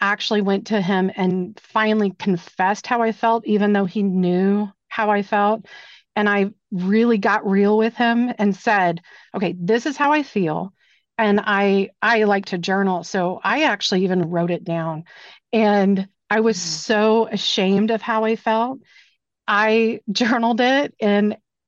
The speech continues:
Speaker 1: I password protected it <laughs> on my computer. And I thought, "If anybody ever finds it," and I, <laughs> and I thought my whole family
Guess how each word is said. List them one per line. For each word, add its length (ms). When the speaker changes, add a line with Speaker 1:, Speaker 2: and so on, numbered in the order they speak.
Speaker 1:
I 100
password 520
protected 500
it 260
<laughs> 20
on 100
my 80
computer. 840
And 260
I 840
thought, 200
"If 200
anybody 440
ever 360
finds 360
it," 160
and 160
I, 180
<laughs> 1400
and 100
I 140
thought 180
my 140
whole 220
family 720